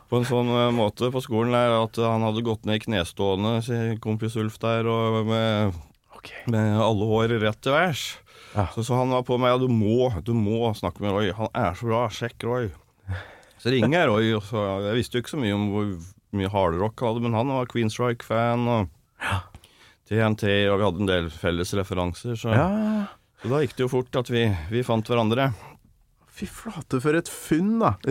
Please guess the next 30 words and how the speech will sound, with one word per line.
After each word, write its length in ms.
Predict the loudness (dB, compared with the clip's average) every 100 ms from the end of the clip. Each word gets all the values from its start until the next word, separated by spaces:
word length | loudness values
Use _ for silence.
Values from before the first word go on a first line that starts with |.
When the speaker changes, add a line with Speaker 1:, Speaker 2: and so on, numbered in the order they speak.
| 4
Speaker 2:
Roy 280 | 6 4
Khan, 420 | 2 2 4 4 2
ikke 180 | 0 0
sant? 220 | 0 2
Det 100 | 2
er 240 | 2 2
vel 180 | 2 2
artistnavnet? 840 | 2 2 2 0 2 2 4 0 -2 -2
Speaker 1:
Ja. 100 | -4 0
Speaker 2:
Ja, 240 | 2 2 -2 _ _
fantastisk. 720 | -4 -4 -6 -14 -8 -6 -6 -8 -6
Og 520 | 0 2 4 4 4
det 100 | 4
her 140 | 4 4
er 120 | 4
jo 120 | 4
veldig 280 | 4 4 2
artig 280 | 0 0 -2
for 140 | 0
oss 300 | 0 -2 -8 -14 -20 -20 -20 -20 -6
Maiden-fans 1160 | 0 2 4 2 0 0 2 2 2 2 2 0
da, 120 | 0 2
for 140 | 2
det 120 | 2 2 2
gikk 340 | 0 -2 -2
jo 80 | 2
noen 160 | 4 2
rykter 260 | 0 2 4
om 120 | 6
at, 180 | 4